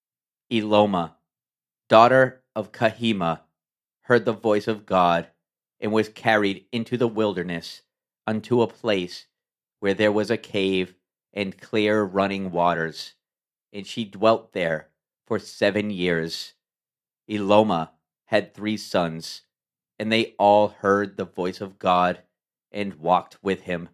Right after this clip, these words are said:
Her firstborn son was Hariana, and he carried the word of God to the children of God,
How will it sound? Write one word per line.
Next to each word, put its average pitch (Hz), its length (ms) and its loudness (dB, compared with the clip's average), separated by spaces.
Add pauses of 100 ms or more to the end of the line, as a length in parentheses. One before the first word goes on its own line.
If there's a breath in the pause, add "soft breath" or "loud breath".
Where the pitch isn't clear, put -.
(760)
Her - 360 -6
firstborn 107 680 2
son 98 500 0 (720)
was 98 200 -4 (140)
Hariana, 92 720 2 (640)
and 104 120 -12
he 110 120 -8
carried 104 480 0
the 110 80 0
word 101 260 0
of 104 180 -4
God 92 440 4 (440)
to 120 100 -8
the 107 120 2
children 101 440 0
of 82 180 -8
God, 82 420 0